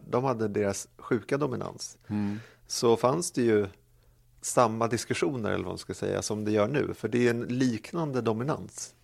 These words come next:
Speaker 1: som Mercedes kör med, eh, från tjugohundrafjorton, som, eh, Ferrari började med tjugohundraett, var det, va?
Speaker 2: Ja, egentligen tjugohundra. Eller, du, egentligen redan nittioåtta.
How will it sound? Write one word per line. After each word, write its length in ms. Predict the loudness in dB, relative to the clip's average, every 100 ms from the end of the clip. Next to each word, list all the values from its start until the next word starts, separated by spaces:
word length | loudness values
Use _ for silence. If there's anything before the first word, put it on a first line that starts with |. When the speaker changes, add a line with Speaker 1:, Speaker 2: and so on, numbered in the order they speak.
| _
Speaker 1:
som 440 | -4 -2 -2 -4 -6
Mercedes 500 | -2 0 0 0 -2
kör 200 | 0 0
med, 280 | -2 -4 -4 -10 _ -20 -20 -20 _ -8
eh, 180 | -4 -2
från 220 | 0 2
tjugohundrafjorton, 840 | 2 0 0 2 0 2 -2 0
som, 400 | 0 0 0 -2
eh, 380 | -2 -2 -2 -4 -8
Ferrari 420 | 0 2 2 0
började 400 | 4 6 6 4
med 220 | -2 -4 -4
tjugohundraett, 1000 | -4 -4 -4 -4 -6 -6 -8 -8 -10 -6
var 140 | -4
det, 60 | -6
va? 80 | -14 _ _ -4
Speaker 2:
Ja, 380 | 0 2 2 0
egentligen 320 | 0 0 0
tjugohundra. 640 | 2 2 2 2 2 2
Eller, 200 | 2 0 -2 -6
du, 320 | 0 0 0
egentligen 560 | -2 0 2 0 0 0
redan 260 | 0 0 0
nittioåtta. 720 | -2 -2 -4 -4 -6 -6